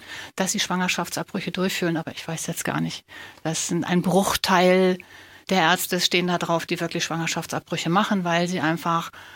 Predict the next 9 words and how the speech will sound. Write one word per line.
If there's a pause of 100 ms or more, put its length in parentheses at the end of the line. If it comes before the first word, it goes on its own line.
(300)
ähm,
Angst
haben
vor,
ähm,
vor
Diskriminierung,
vor,
ähm,